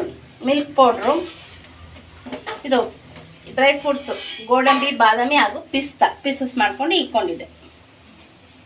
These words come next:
ಈಗ ಒಲೆ ಮೇಲೆ ಬಾಣಲಿ ಇಟ್ಕೊಂಡಿದ್ದೆ, ಅದಕ್ಕೆ ಹಾಲು ಹಾಕ್ಕೊಳ್ಳೋಣ.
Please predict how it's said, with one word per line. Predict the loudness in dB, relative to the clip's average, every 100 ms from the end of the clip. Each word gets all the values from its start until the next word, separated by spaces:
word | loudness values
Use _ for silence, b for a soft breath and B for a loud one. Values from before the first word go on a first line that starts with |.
| -14 -14 -18 -20 B B B -6 0
ಈಗ | 4 4 2 -4 -6
ಒಲೆ | -2 2
ಮೇಲೆ | 2 2 2 4
ಬಾಣಲಿ | 2 2 -4
ಇಟ್ಕೊಂಡಿದ್ದೆ, | -4 -4 -4 -2
ಅದಕ್ಕೆ | -2 -2 -4 0
ಹಾಲು | 2 2 2
ಹಾಕ್ಕೊಳ್ಳೋಣ. | -2 -4 -4 -4